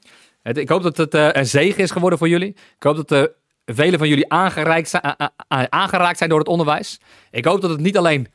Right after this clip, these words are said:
eh, onderwijs is geweest met, eh, het knowledge, maar vooral dat het in jullie hart is geland. Ik hoop dat het openbaring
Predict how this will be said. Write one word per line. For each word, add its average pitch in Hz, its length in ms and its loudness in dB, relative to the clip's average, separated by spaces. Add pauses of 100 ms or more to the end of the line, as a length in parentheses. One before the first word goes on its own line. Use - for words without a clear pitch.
(320)
eh, 113 200 -4
onderwijs 185 540 2
is 156 120 -2
geweest 170 640 -2
met, 127 300 -2
eh, 120 380 2
het 165 160 0
knowledge, 190 420 0
maar 156 120 0
vooral 151 240 0
dat 151 100 2
het 139 100 0
in 139 100 -2
jullie 131 180 0
hart 135 180 0
is 165 100 -6
geland. 151 340 -2 (260)
Ik - 80 -8
hoop 147 80 2
dat 151 140 -2
het - 120 -20
openbaring 180 760 0